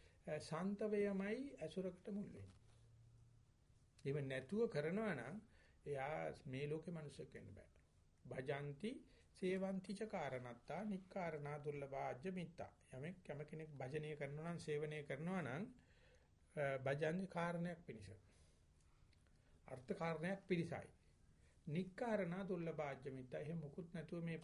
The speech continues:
අය අනුකම්පාවක් තියෙනවා. එයාට අනුකම්පාවට උදව් කරනවා. එයාට වතුර සිබහක් තියෙනවා, වතුර දෙනවා. බඩගින්නක් තියෙනවා, බඩගින්නට උදව් කරනවා. අත උල්ලනවා, අත දෙනවා, ඉවරයි. එහෙම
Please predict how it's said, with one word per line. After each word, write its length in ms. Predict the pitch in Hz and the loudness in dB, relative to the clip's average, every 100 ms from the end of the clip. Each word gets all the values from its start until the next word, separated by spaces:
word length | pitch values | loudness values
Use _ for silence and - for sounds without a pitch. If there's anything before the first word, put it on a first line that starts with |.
| - - | -10 -8
අය 160 | 131 | -2
අනුකම්පාවක් 800 | 120 120 117 123 127 131 135 143 | -2 -2 -4 -6 -6 -4 -2 -4
තියෙනවා. 260 | - 202 196 | -4 -4 -2
එයාට 200 | 175 175 | -4 -4
අනුකම්පාවට 580 | 165 160 151 147 170 | -6 -4 -6 -4 -4
උදව් 260 | 214 175 151 | -2 2 0
කරනවා. 200 | 123 120 | 0 -8
එයාට 200 | 127 139 | -6 -6
වතුර 240 | 123 147 | -6 -6
සිබහක් 340 | 131 135 101 - | -10 -8 -8 -8
තියෙනවා, 320 | 190 233 240 | -6 -4 -4
වතුර 180 | 214 196 | -2 -4
දෙනවා. 280 | 117 101 - - - - - | -4 -12 -14 -20 -20 -20 -14
බඩගින්නක් 560 | 160 156 160 147 135 131 | -4 2 2 2 0 -4
තියෙනවා, 340 | 139 147 208 | -4 -2 -2
බඩගින්නට 560 | 226 214 220 202 175 151 | 2 2 2 2 -2 -4
උදව් 200 | 135 113 107 | -8 -8 -12
කරනවා. 360 | 104 90 92 104 - - - | -14 -16 -16 -16 -18 -20 -10
අත 180 | 151 151 | -8 0
උල්ලනවා, 440 | 156 147 143 160 - | 2 2 0 -2 -2
අත 160 | 185 | 4
දෙනවා, 300 | 220 196 226 | 4 6 4
ඉවරයි. 320 | 262 254 - - - - - - - - | 4 4 4 -4 -18 -20 -20 -20 -16 -6
එහෙම 380 | 147 107 220 | -4 4 4